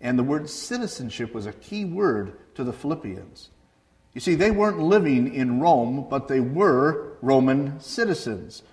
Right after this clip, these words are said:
Philippi happened to be a colony in the Roman Empire.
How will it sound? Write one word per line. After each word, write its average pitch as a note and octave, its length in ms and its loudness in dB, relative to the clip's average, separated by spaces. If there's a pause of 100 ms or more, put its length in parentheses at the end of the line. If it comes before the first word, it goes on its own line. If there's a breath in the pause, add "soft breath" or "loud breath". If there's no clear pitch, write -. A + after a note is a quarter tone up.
(260 soft breath)
Philippi D#3+ 500 8
happened B2+ 280 4
to B2+ 60 -2
be C3+ 180 4
a C3+ 60 2
colony C3+ 840 0 (220 loud breath)
in C#3+ 140 -2
the C3+ 100 2
Roman C#3 280 2
Empire. A#2 520 -4